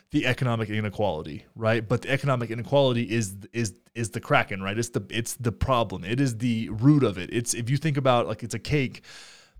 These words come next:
the cake is economic inequality, the icing is racism. And that to me is something that's really powerful. Now, she also, you know, I had to search like a needle for, in, like a,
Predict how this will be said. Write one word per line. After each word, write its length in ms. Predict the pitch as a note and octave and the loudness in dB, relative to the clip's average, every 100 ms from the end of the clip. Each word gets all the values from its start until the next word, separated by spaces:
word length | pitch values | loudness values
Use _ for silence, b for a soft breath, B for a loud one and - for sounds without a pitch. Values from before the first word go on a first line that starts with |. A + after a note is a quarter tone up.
| - A2 | -16 -4
the 120 | A2+ | 0
cake 500 | - E3+ D#3+ C#3+ - | 4 6 6 4 -2
is 440 | A#2+ A#2 A2 G#2 - _ _ _ | 0 2 2 -2 -6 _ _ _
economic 360 | A#2+ D3 B2 G2+ | 0 2 2 0
inequality, 560 | G2+ D3 D#3+ B2 A2+ | -4 2 4 4 2
the 160 | G2+ - | 6 8
icing 420 | A#2+ C3 - G#2 G#2+ | 8 6 0 -4 -6
is 220 | G#2 F#2+ | -6 -4
racism. 560 | G2+ F#2+ - G#2+ - - B B B - | -4 -4 -6 -10 -12 -18 B B B -2
And 520 | B2+ B2+ B2 A#2+ B2 | 4 4 6 4 2
that 440 | A2+ C3 D#3 C#3+ - | 2 4 6 4 2
to 100 | C3+ | 2
me 260 | E3 D3 | 2 2
is 340 | A2 A#2+ G#2+ - | 2 0 0 0
something 260 | - B2+ A#2 | 0 0 -2
that's 160 | G#2 | 0
really 160 | B2 G#2+ | 0 0
powerful. 400 | B2 D3+ C3+ A2+ | 4 4 4 2
Now, 280 | A#2 A#2 A2+ | 2 2 2
she 260 | - C#3 | 0 2
also, 640 | A#2 A2+ C3 A#2+ A2+ A2 - | 4 2 2 2 2 0 -2
you 100 | B2+ | -4
know, 100 | A#2+ | 0
I 100 | G#2 | 2
had 240 | A2+ B2+ A#2 | 4 2 4
to 220 | A#2 - | 0 0
search 300 | - C#3+ A#2+ | 2 4 4
like 120 | A#2 | 0
a 40 | A2 | 0
needle 220 | A#2+ G#2+ | 2 0
for, 180 | A2 - | -2 -2
in, 220 | A2+ G#2+ | -2 -4
like 160 | G#2 | -6
a, 60 | A2+ | -8